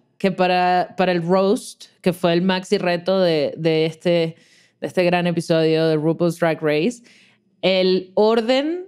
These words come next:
de las reinas para el roast lo determinaron explotando globos en el trasero de los pit crews. Eso estuvo increíble. Gracias, Raya. Gracias, Jinx. Me regalaron unas carcajadas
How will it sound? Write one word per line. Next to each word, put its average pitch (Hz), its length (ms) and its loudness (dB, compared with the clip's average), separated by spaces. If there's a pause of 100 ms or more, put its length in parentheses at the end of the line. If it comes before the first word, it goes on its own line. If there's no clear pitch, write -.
(460)
de 180 160 -2
las 170 220 -4
reinas 196 440 0
para 175 160 0
el 160 140 -2
roast 202 600 0 (200)
lo 175 180 0
determinaron 175 680 0
explotando 175 680 0
globos 190 760 0 (180)
en 170 200 -2
el 160 120 -2
trasero 165 460 -2
de 185 80 0
los 165 180 -4
pit 170 340 -2
crews. 143 480 -6
Eso 175 240 -4
estuvo 190 520 2
increíble. 180 880 0
Gracias, 185 460 0
Raya. 175 580 0
Gracias, 175 440 -2
Jinx. 175 600 -2 (420)
Me 160 100 -4
regalaron 175 400 0
unas 196 200 0
carcajadas 190 960 0